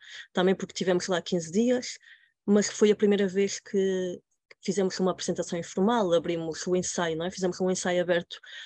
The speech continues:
para o público e foi assim a primeira vez que realmente abrimos, ah, o processo e abrimos, e mostramos o material a pessoas externas ao processo. E isso foi muito importante para nós, para de repente termos feedback, para conseguirmos perceber como é que as coisas passavam para o público.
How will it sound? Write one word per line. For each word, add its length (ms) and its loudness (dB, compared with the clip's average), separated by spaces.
para 140 6
o 40 4
público 680 0
e 60 -2
foi 200 4
assim 200 2
a 40 2
primeira 320 4
vez 280 0
que 160 -12
realmente 540 0
abrimos, 680 0
ah, 220 -6
o 80 -6
processo 560 0
e 40 4
abrimos, 380 2
e 140 0
mostramos 500 -2
o 60 2
material 600 2
a 60 -8
pessoas 540 0
externas 720 2
ao 100 -4
processo. 600 -6
E 140 6
isso 200 2
foi 140 8
muito 240 6
importante 360 0
para 160 2
nós, 280 2
para 180 -8
de 80 -12
repente 340 -6
termos 280 -2
feedback, 580 -2
para 160 4
conseguirmos 460 0
perceber 320 -2
como 160 2
é 20 -2
que 100 -4
as 80 0
coisas 300 0
passavam 480 -2
para 140 -4
o 40 -4
público. 600 -6